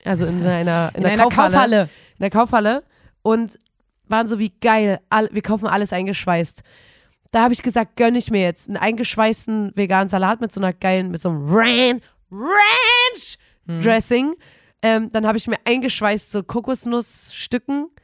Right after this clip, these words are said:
Speaker 1: geholt und dann hatte ich noch eingeschweißt noch einen anderen Bu-, Bulgursalat, glaub ich.
Speaker 2: Mhm.
Speaker 1: Und dann noch Süßigkeiten und einen geilen Drink.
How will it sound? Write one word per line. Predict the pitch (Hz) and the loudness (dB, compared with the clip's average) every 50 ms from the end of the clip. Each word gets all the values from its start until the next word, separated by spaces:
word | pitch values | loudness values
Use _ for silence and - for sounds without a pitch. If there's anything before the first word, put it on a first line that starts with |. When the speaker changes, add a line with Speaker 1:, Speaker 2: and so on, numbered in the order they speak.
| _ _ _ _ _ _ _ _ | _ _ _ _ _ _ _ _
Speaker 1:
geholt | - 240 233 247 254 262 277 262 - _ _ _ _ _ _ _ _ | 0 2 4 4 4 2 0 -2 -10 _ _ _ _ _ _ _ _
und | - 233 214 - | -6 -6 -2 0
dann | 233 233 240 240 | 0 0 0 0
hatte | - 196 226 202 220 | -2 -4 -4 -2 -2
ich | 190 | -2
noch | 214 202 - - | -2 -4 -2 -2
eingeschweißt | 202 226 254 254 - - 233 208 208 - - - | -2 0 0 -2 -2 -2 -2 -2 -2 -4 -4 -4
noch | 190 180 - | -4 -4 -2
einen | 170 170 214 247 | -4 -2 0 0
anderen | 277 269 202 | 0 0 0
Bu-, | 214 226 240 - - | 0 0 0 -2 -2
Bulgursalat, | - 226 247 240 294 294 262 240 247 247 254 262 247 | 0 0 0 2 0 -2 0 0 -2 -2 -2 -4 -4
glaub | - 247 233 247 240 | -4 -2 -2 -2 -2
ich. | 269 285 170 190 | -4 -6 -4 -6
Speaker 2:
Mhm. | 196 190 190 208 220 - _ _ _ _ _ _ _ - - | -6 -6 -8 -10 -12 -14 _ _ _ _ _ _ _ -6 -4
Speaker 1:
Und | 226 220 180 | -4 0 2
dann | 240 240 233 | 0 2 2
noch | 226 226 - - - _ | 2 0 -2 -4 -14 _
Süßigkeiten | - - - 262 254 - 269 - - - - 240 226 220 220 - 233 220 214 - _ | -14 -2 -2 -2 0 0 -4 -8 -8 -4 0 2 2 2 0 -2 -6 -6 -6 -4 _
und | 226 226 233 - | 2 2 2 2
einen | 226 | -2
geilen | 180 208 190 190 185 180 | -2 0 0 0 -2 -2
Drink. | 156 175 180 175 202 254 - - | -2 0 0 0 -2 -4 -10 -14